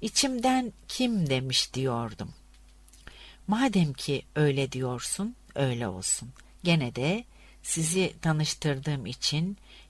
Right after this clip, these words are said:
kendimi suçlu sayıyorum. Yani işi ciddiye alırsan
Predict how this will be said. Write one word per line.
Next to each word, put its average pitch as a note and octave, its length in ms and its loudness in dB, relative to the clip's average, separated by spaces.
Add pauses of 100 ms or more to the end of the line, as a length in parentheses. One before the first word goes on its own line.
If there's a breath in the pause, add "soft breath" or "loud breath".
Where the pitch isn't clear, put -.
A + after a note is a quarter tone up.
kendimi F3 680 2
suçlu E3 720 -2
sayıyorum. A#2 680 -4 (420 loud breath)
Yani D#3 640 2 (260 loud breath)
işi E3 380 4
ciddiye D3 460 0
alırsan C#3 720 -2